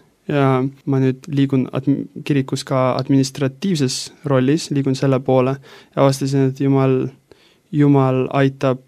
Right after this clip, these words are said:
tuua selle mõtte või tähenduse arusaamise, miks on kirik, miks me peaksime teenima, ja seminar väga palju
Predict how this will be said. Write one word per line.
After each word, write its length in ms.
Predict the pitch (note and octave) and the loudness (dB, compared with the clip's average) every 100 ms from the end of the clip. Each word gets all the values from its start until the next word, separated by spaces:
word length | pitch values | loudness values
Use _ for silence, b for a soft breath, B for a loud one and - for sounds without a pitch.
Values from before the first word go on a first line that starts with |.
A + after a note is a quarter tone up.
| - _ _ _ _ - _ - | -20 _ _ _ _ -20 _ -2
tuua 320 | F3 D#3 C3+ | 0 4 2
selle 240 | - C#3 C3 | 0 0 2
mõtte 320 | D3 C#3 C3 | 2 0 -2
või 80 | B2 | -2
tähenduse 420 | C#3 C3 A#2+ C3+ | -2 -2 -2 0
arusaamise, 600 | C3 B2 C3+ B2+ B2+ - | 0 -2 -4 -4 -4 -2
miks 240 | C3+ C3 | -2 -2
on 100 | C#3 C3 | -4 -2
kirik, 400 | C3+ B2+ C3 - - | -2 -4 -6 -14 -6
miks 240 | C3+ C3 | -4 -4
me 140 | C3+ B2+ | -4 -6
peaksime 260 | - C3+ | -4 -4
teenima, 540 | C3 D3 B2+ B2 B2+ C#3 B B | 2 2 2 0 -2 -6 B B
ja 100 | - | -4
seminar 380 | B2+ C#3+ C#3 C3+ | 0 2 2 2
väga 240 | C#3 C3+ | 0 -2
palju 400 | C3+ C3 B2+ B2+ | -2 0 0 -2